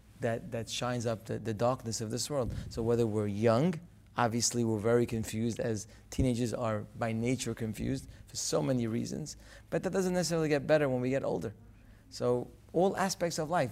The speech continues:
they need, we need that peace of mind to get that clarity. You know, the Alei Shur says, Rav Wolbe, Alav Hashem, says that this is where we need to get out. Our avodah is to get to peace of mind. I think he means that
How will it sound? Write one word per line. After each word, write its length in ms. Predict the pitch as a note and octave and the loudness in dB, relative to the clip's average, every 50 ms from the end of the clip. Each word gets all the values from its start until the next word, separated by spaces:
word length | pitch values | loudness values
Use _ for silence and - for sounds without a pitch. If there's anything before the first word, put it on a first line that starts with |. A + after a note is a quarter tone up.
| - - | -4 -8
they 220 | C#3+ A2+ B2+ B2 | -4 -2 0 2
need, 240 | B2 C3 C#3 D#3 - | 2 2 0 0 0
we 100 | C3+ C3+ | 0 0
need 260 | C3 C#3 D#3 F3 E3 | 2 2 2 2 2
that 220 | D3+ C#3+ A#2+ - - | 2 2 2 0 -4
peace 200 | - C#3+ C3 C#3+ | -6 -6 -4 -2
of 120 | C#3 B2 | -2 -2
mind 400 | C3+ D#3+ F3+ D#3+ C#3 C#3 C#3 C#3 - - - - - - - - - - - - - - | 0 0 2 2 2 0 -2 -6 -10 -16 -20 -20 -20 -20 -20 -20 -20 -20 -20 -20 -12 -10
to 60 | - | -8
get 260 | B2 G#2+ D#3+ E3 E3 - | -2 2 2 2 2 0
that 340 | C#3 B2 - - - - | -2 -2 -2 -4 -8 -14
clarity. 460 | - - - C#3 C3 F3+ F#3+ C#3+ A2 G#2 | -16 -8 -2 -2 0 2 0 0 0 -2
You 80 | G#2+ | -2
know, 100 | A#2 A#2 | -2 -2
the 100 | G2+ B2+ | 0 0
Alei 280 | - B2 B2 A#2+ A#2+ A2 | 2 2 2 2 2 2
Shur 260 | - - D#3 D3 C3 | 0 -2 -2 -2 -4
says, 300 | A2+ - D#3+ D#3+ D3 A#2 | -4 -2 -2 -2 0 0
Rav 120 | A2 A2 | -2 0
Wolbe, 320 | G#2 A#2+ C3+ C3 A#2+ A#2 G#2+ - - - - - | 2 4 4 4 2 -2 -4 -6 -12 -20 -18 -8
Alav 180 | - A2+ A#2 A2+ | -2 0 0 0
Hashem, 300 | A2+ A2 - C#3 C3 C3+ | 0 -2 -4 -4 -4 -2
says 320 | - F3 F3+ F3+ C3+ - - - - - - - - - | -2 0 0 0 -2 -4 -8 -14 -20 -20 -20 -16 -2 2
that 280 | A#2+ A#2 - - - - - - - - - | 4 4 4 2 -4 -16 -20 -20 -20 -16 -12
this 340 | A2 A2 F3 G3 - - - | -2 0 2 4 4 2 2
is 300 | - F#3+ G3 F3 C#3+ D3 | 2 2 2 2 0 0
where 280 | B2 B2+ C#3+ D3+ D#3+ | 0 2 4 4 4
we 180 | C#3+ C#3+ D#3 D#3 | 4 4 2 2
need 340 | C#3+ C#3+ D3+ D#3+ D#3+ D#3 - | 2 2 2 2 0 0 0
to 100 | D3+ B2+ | -2 -2
get 280 | A2+ - C#3 C#3+ - | 2 4 4 4 6
out. 240 | - B2+ B2 - - - | 4 2 2 0 0 2
Our 340 | - C3+ C#3 C#3 C3+ C3 C3 - - - - - - | 4 6 8 8 8 6 4 2 -4 -16 -4 4 4
avodah 600 | D3 C3+ B2 C#3 C3+ B2 D3+ F3+ G#3+ A#3 F#3 - - - - - - - - - | 6 6 6 6 6 8 8 8 8 8 4 0 -6 -14 -16 -16 -18 -20 -12 -8
is 100 | - - - | -8 -6 0
to 120 | - D3+ | 2 2
get 320 | B2 G#2+ D#3 F#3+ G3+ G3+ - | 4 4 4 2 2 2 -2
to 80 | - A#2+ | -6 -6
peace 280 | - D3 D3 B2+ - | -4 -2 -2 0 0
of 120 | C3+ A2+ A2 | 0 -2 -2
mind. 300 | A2+ G#2 F#2+ F#2 - - - - - - - - - - | -4 -4 -6 -8 -10 -14 -18 -20 -20 -20 -20 -20 -14 -8
I 80 | - B2 | -6 -2
think 200 | A#2+ F#3 F#3 D#3+ | 0 0 0 2
he 140 | B2 D#3 D#3+ | 2 2 4
means 320 | E3 G3+ A3+ G3+ E3 B2+ | 4 6 6 4 6 8
that 300 | C3 C3 B2+ - - - | 8 8 8 6 2 -6